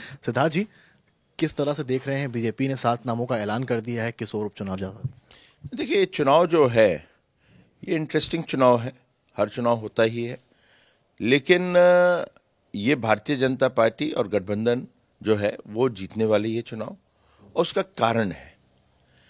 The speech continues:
Speaker 2: बहुत जल्दी इन लोग का इंडी अलायंस का पर्दाफाश हुआ। किस प्रकार से अभी टिक-,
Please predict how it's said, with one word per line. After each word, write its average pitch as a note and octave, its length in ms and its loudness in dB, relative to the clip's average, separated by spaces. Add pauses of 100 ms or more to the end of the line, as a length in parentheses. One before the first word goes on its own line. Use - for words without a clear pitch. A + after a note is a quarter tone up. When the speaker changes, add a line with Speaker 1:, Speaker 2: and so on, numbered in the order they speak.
(260)
Speaker 2:
बहुत D#3 240 4
जल्दी D#3 280 2
इन E3+ 140 -2
लोग D3+ 220 2
का A#2 480 4 (300)
इंडी C3+ 240 2
अलायंस C3 340 2
का D#3+ 80 -6
पर्दाफाश G2+ 720 -4
हुआ। - 100 -18 (1040)
किस B2+ 140 -2
प्रकार B2 340 2
से C3+ 140 0
अभी B2 160 2
टिक-, B2 460 -2